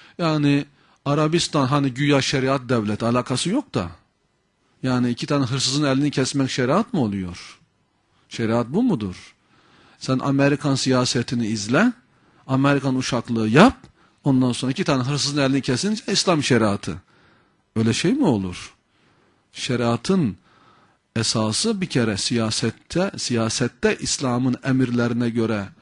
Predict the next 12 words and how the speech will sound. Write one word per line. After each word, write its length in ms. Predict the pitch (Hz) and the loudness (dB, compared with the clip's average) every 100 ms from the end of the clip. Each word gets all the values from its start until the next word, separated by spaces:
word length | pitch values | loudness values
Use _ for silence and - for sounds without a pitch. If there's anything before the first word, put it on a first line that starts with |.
| _ - _ | _ -20 _
siyaset 540 | - 127 117 117 123 - - - _ - | -4 0 2 2 -2 -2 -10 -20 _ 0
yapmaktır. 880 | 127 - 120 113 - 95 - - - _ _ _ _ _ _ _ _ _ _ _ _ _ _ _ _ _ _ _ | 0 0 -6 -6 -8 -8 -8 -10 -12 _ _ _ _ _ _ _ _ _ _ _ _ _ _ _ _ _ _ _
İslam'ın 680 | - - 123 120 165 214 117 | -6 -2 0 2 4 2 0
düşman 440 | 117 - 151 160 | -2 4 6 6
dediğin 360 | 135 117 120 117 | 4 2 2 0
düşman 400 | 113 - 143 131 | -2 -2 0 0
bilmek, 420 | 117 127 214 - | 0 0 -2 -2
dost 220 | 147 147 | 0 0
dediğin 400 | 123 110 127 185 | -2 -2 0 2
dost 260 | 139 147 - | 2 2 -2
bi-, 180 | 117 113 | -8 -4
bilmektir. 680 | 117 110 101 - 85 - | -2 -2 -4 -6 -8 -8